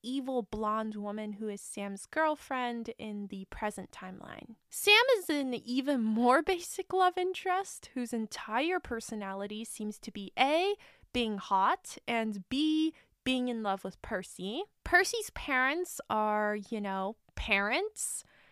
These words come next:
Sam's hot brother is, you know, a hot guy who sleeps around a lot. And the requisite evil blonde, Sam's girlfriend in the present.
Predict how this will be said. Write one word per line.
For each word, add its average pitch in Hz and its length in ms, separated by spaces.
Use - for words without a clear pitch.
Sam's 370 500
hot - 340
brother 240 540
is, 208 400
you 220 180
know, 202 440
a 202 60
hot - 360
guy 254 500
who 233 80
sleeps - 500
around 202 400
a 233 80
lot. 240 680
And 269 600
the 247 140
requisite 320 600
evil 226 320
blonde, 339 680
Sam's 294 460
girlfriend 214 760
in 214 140
the 208 60
present. - 760